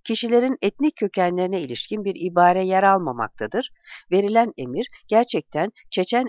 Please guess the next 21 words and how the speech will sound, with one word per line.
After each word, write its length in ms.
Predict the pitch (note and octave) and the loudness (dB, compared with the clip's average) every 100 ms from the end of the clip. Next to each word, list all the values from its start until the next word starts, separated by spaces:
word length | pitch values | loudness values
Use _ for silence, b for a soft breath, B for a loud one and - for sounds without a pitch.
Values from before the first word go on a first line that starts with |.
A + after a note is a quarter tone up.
| - | -4
etnik 380 | F3 - B3+ | -6 -4 -6
kökenine 500 | - E3 D#3+ D3 C#3 | -6 -6 -4 -4 -6
sahip 380 | C#3 F#3+ F#3+ G#3 | -6 0 0 0
olanların 580 | D3 C3+ B2+ B2+ A#2+ A#2+ | -4 -4 -6 -8 -8 -6
değil, 260 | F3+ E3+ C4 B B - | -4 -4 -6 B B -2
aynı 260 | A3+ A#3 | -2 0
zamanda 520 | G#3+ G#3+ G3+ G3+ A#3+ C4+ B | 0 0 0 0 0 -2 B
söz 280 | - C#4 - | -2 0 0
konusu 360 | - F3 - - | -2 -2 -2 -4
etnik 340 | F3 - A#3 | -4 -4 -8
gruba 320 | - D#3+ C#3+ D3+ | -4 -2 -2 -2
mensup 440 | E3 E3+ - - | -2 -4 -6 -6
olduğu 340 | C#3+ C3+ C3 | -4 -4 -4
varsayılan 640 | D3 E3+ E3 C#3 B2 A#2+ A2+ - | 2 0 0 -8 -6 -6 -6 -10
kişilerin 540 | F3 D3 A#2 A#2+ C4+ b b | -10 -8 -8 -6 -6 b b
geçişlerini 640 | G3+ G#3+ A3+ - A3 A3 F3 | -4 -4 -6 -2 -2 -2 -4
de 80 | G2+ | -6
engellemiştir. 920 | C3 C3+ B2+ C3 B2 A#2 - - - _ _ _ _ _ _ _ _ _ _ B - | -4 -4 -4 -6 -10 -12 -12 -14 -16 _ _ _ _ _ _ _ _ _ _ B 4
Mahkemenin 580 | G#3 A3 B3 B3+ D#4 C#4+ | 4 4 0 2 2 2
görüşüne 480 | A#3 A3+ - A#3 | 0 -2 -4 -4
göre 360 | A3 A#2 A2+ G#3 | -4 -6 -6 -8